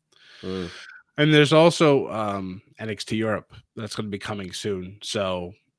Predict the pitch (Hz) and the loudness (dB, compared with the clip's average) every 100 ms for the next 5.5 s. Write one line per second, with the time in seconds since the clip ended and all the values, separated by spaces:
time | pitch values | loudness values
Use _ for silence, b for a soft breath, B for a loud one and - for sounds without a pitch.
0 | _ _ _ _ _ _ _ _ _ _ | _ _ _ _ _ _ _ _ _ _
1 | - 120 117 113 113 101 110 110 110 - | -8 -6 -4 -2 -4 -4 -6 -4 -6 -8
2 | - - - _ _ _ _ _ - 110 | -10 -12 -16 _ _ _ _ _ -16 -8
3 | 123 139 123 87 104 _ _ _ _ _ | -2 0 0 -4 -8 _ _ _ _ _
4 | _ _ _ _ _ _ _ _ - 95 | _ _ _ _ _ _ _ _ -18 -16
5 | 98 - - 117 131 | -16 -14 -10 -6 -6